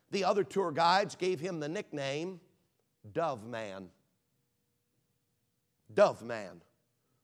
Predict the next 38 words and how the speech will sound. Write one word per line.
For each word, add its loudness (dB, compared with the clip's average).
The 8
other 12
tour 6
guides 12
called 12
him 4
Dove 12
Man 4
because 8
he -2
carried 6
that 10
bird 6
with 0
him 0
all 12
the 0
time. 6
And 12
whenever 12
he 4
needed 6
to 0
know 8
where 12
he 8
was 4
at 12
and 12
where 12
he 10
needed 10
to 10
go, 12
he'd 6
release 12
that 12
dove, 12